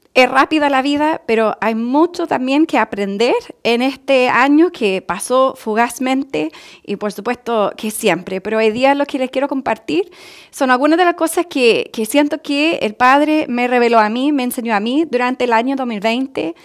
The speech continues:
Me imagino que mientras se están escuchando, varios de ustedes también se van a sentir identificados. Hay cinco cosas específicamente que van a ver ahí, ahí en sus pantallas que, que quiero compartirles hoy.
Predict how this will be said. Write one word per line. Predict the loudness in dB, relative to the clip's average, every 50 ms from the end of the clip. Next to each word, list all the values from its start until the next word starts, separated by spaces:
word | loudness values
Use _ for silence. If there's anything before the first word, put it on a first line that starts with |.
| -20 -20 -20 -20 -20 _
Me | -8 -4 0 0 0
imagino | 2 0 -2 -2 -2 -2 0 0 0 0
que | -2 -2 -4 -4
mientras | -4 -6 -6 -6 -8 -8
se | -8
están | -6 -2 -2 -2 -2
escuchando, | -2 -6 -8 -4 -2 -2 0 0 -2 -4 -4 -4 -4 0
varios | 2 2 2 2
de | -2 -4
ustedes | -8 -4 -2 -2 -2 -2 -4
también | -4 -6 -6 -4 -4 -4
se | -4 -6 -6
van | -6 -6 -6
a | -4 -4 -4 -6 -6
sentir | -6 -6 -6 -6 -6 -2 -2 -2 -2 -4 -6 -6
identificados. | -6 -4 -4 -6 -6 -8 -8 -10 -10 -10 -8 -8 -8 -8 -8 -10 -14 -18 -20 _ _ _ _ _ _ _ _ _ _ _ _ _ _ -20 _ -20 _ -20 _ _ -20 -20 -20 -20 -20 _ _ _ _
Hay | 4 4 4
cinco | 6 4 4 4 4 4 0 -2 0
cosas | -2 -2 -2 0 -2
específicamente | -4 -2 -6 -6 -6 -8 -8 -8 -4 -2 0 0 0 0 0 0 -2 0 -2 -2 -2 -2
que | -2 -2
van | 0 0 0
a | 0
ver | 0 -2 -2 -2
ahí, | -2 -4 -4 -6 -6 -4
ahí | -2 -2 -2
en | -2 -4
sus | -6 -8 -6
pantallas | -4 -4 -4 -4 -2 -2 -2 -2 -2 -2 -4 -6 -6 -8
que, | -8 -4 -4 -2 -2 -2 -4 -6 -6
que | -6 -4
quiero | -2 -2 -2
compartirles | -2 -2 -4 -4 -6 -4 -6 -8 -6 -6 -6 -8 -8
hoy. | -8 -10 -10 -10 -14